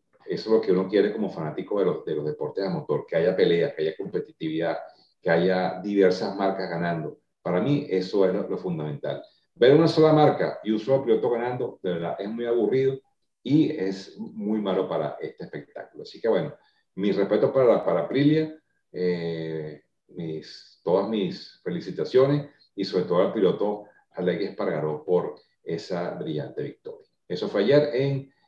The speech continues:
la carrera de motogp en Argentina, el Gran Premio de Termas de Río Hondo. Así que con eso, bueno, yo concluyo mis noticias y, bueno, lo dejo para que ustedes terminen de desarrollar las suyas.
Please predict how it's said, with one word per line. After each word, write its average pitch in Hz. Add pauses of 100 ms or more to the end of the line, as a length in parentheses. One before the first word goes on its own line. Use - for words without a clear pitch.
(140)
la 87
carrera 82
de 92
motogp 95
en 104
Argentina, 147
el 104
Gran 82
Premio 87
de 85 (320)
Termas 80
de 78
Río 73
Hondo. - (640)
Así -
que 95
con 95
eso, 113
bueno, 98
yo 80
concluyo 101
mis 95
noticias 165 (360)
y, 214
bueno, 131
lo 92
dejo 90
para 110
que -
ustedes 101
terminen 80
de 92
desarrollar 73
las 78
suyas. -